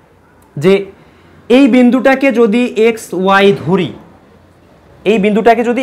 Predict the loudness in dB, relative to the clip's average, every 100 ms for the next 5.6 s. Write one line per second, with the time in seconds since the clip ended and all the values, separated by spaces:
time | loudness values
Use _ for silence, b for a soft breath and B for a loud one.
0 | -4 -4 -2 -2 0 -2 -2 -2 -2 -2
1 | -4 -6 -2 -2 -2 -6 _ _ _ _
2 | _ b b b -2 2 2 2 -2 -6
3 | -2 0 0 -2 -14 -20 _ _ b b
4 | b b _ -4 -2 -2 0 -2 -2 -4
5 | -6 -12 _ _ -4 -2